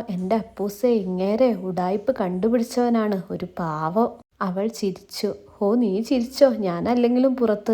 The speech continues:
നീയും കണക്കാ, എൻ്റെ കെട്ടിയോനും കണക്കാ." "എൻ്റെ പൊന്നു സാറാമ്മോ, കൊല്ലം ഇത്ര ആയില്ലേ? നിൻ്റെ ഈ പരിഭവം പറച്ചിൽ കഴിഞ്ഞില്ലേ?" "ഏ." "അതെ, ഞാൻ ഇവരെ പരിചയപ്പെടുത്താം.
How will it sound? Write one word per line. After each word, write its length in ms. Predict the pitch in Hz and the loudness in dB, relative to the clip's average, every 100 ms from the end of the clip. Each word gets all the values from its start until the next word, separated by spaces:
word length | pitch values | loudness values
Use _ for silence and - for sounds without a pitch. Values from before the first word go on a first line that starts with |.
| - | 0
നീയും 360 | 180 175 196 254 | -2 -2 0 2
കണക്കാ, 340 | 240 226 254 262 | 2 2 0 0
എൻ്റെ 280 | 175 170 | 0 -2
കെട്ടിയോനും 580 | 190 180 - 175 196 233 220 | -2 -4 -4 -4 0 2 2
കണക്കാ." 420 | 180 175 - 180 - _ _ _ _ _ | 0 -4 -6 -6 -6 _ _ _ _ _
"എൻ്റെ 220 | 254 262 262 | -4 -2 -2
പൊന്നു 400 | 208 190 190 233 | -2 -6 -2 -2
സാറാമ്മോ, 640 | 233 180 180 180 190 190 185 | 0 -2 -2 -4 -4 -4 -2
കൊല്ലം 440 | 208 208 240 285 | -2 2 6 6
ഇത്ര 240 | 285 233 220 | 6 -2 0
ആയില്ലേ? 300 | 196 190 196 | 0 0 -2
നിൻ്റെ 320 | 196 202 269 | -2 2 2
ഈ 120 | 262 262 | 2 2
പരിഭവം 480 | 202 196 196 233 240 | 2 2 0 0 2
പറച്ചിൽ 360 | 220 - 214 | 0 -2 -4
കഴിഞ്ഞില്ലേ?" 580 | 220 185 180 185 202 196 175 - | -2 -2 0 -2 -2 -2 -4 -12
"ഏ." 320 | 180 185 208 226 - _ | -8 -4 -2 -2 -6 _
"അതെ, 220 | 202 196 233 226 | -6 -2 -2 -2
ഞാൻ 200 | 220 190 226 | -2 0 0
ഇവരെ 280 | 208 202 226 | 0 -2 2
പരിചയപ്പെടുത്താം. 840 | 208 185 - 202 196 196 196 190 | 0 0 -4 -2 -2 -2 -4 -4